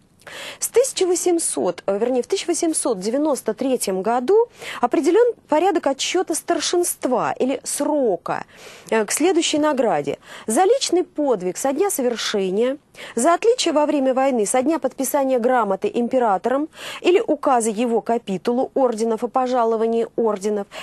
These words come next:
если, м, пожалование состоялось после войны, то считали срок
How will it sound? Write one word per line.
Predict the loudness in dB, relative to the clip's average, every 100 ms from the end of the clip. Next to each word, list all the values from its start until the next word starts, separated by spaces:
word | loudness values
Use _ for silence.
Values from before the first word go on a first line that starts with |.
| -4
если, | 0 0 2 0 0
м, | -2 0 0 -2 0
пожалование | 0 2 2 2 0
состоялось | 0 -2 0 0 2 0 -2
после | -2 -2 0
войны, | 0 0 0 -4 -8 -12
то | -4
считали | -2 0 0 0
срок | -2 0 0 0